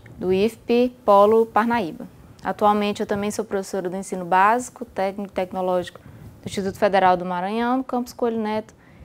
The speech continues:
ministrando aulas no curso técnico de automação industrial. É, segue aí meu link para o currículo Lattes, para quem quiser conferir, né? Então, a disciplina de hidráulica e pneumática,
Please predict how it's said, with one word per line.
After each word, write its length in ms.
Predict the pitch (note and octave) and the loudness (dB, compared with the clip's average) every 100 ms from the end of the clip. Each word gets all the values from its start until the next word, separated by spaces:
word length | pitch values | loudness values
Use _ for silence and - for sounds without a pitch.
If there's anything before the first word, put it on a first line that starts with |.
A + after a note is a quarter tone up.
| - - | -10 0
ministrando 560 | A#3 B3 - A#3 A#3 | 0 0 0 0 6
aulas 300 | A3 G#3+ A3+ | 8 8 6
no 80 | A3+ | 0
curso 260 | A3 G#3 - | -2 -4 0
técnico 220 | G#3 G#3+ | 0 2
de 80 | G#3+ | -2
automação 480 | A3 A3 G#3+ A3+ | 0 -4 -4 -6
industrial. 580 | A3 A3+ - A#3+ E3+ E3 - - - - - - - - - | -6 -8 -6 -4 -4 -6 -12 -20 -20 -20 -18 -20 -20 -20 -8
É, 800 | - F#3+ F#3+ F#3+ G3 F#3+ F#3 - - | 0 2 4 4 4 4 4 0 -8
segue 520 | - - G#3+ G#3 G3+ | -14 4 8 8 6
aí 200 | G3+ G3 | 4 4
meu 160 | G3 G3 | 0 0
link 520 | F#3+ F#3+ F#3 F#3+ F#3 | 0 -2 -4 -4 -2
para 240 | F#3 F3+ | 0 -2
o 20 | F3 | -2
currículo 420 | F#3 F#3 - G3+ | -6 -6 -6 -2
Lattes, 460 | G3+ G#3 C4 - | 0 0 -2 -6
para 100 | - | -12
quem 120 | G#3 A3 | -12 -10
quiser 500 | A3 G3 F#3+ G3 G#3+ - | -10 -6 -6 -6 -10 -14
conferir, 480 | G3+ G#3 A3+ G#3 - - - | -14 -10 -8 -8 -10 -18 -18
né? 120 | G3+ B3+ - - - - - - - - - | -16 -16 -18 -20 -20 -20 -20 -20 -20 -20 -12
Então, 540 | G#3+ A3+ A3+ A#3 A#3+ - _ - _ _ - - - - _ - | -6 0 0 0 -2 -6 _ -20 _ _ -20 -20 -20 -20 _ 0
a 60 | A3 | 0
disciplina 880 | - D4+ - A#3+ A#3+ B3+ C#4 D#4 E4 _ | 0 -4 -2 0 2 2 2 -2 -8 _
de 680 | A#3+ G3 A3+ A3+ A3+ A3+ A3+ - - | -10 -2 0 4 4 4 2 -2 -2
hidráulica 480 | G3 A3+ C4 C4 | 6 8 8 4
e 20 | B3 | -2
pneumática, 840 | A3 G3+ F3+ G#3 - - - | -2 -6 -2 0 0 -2 -12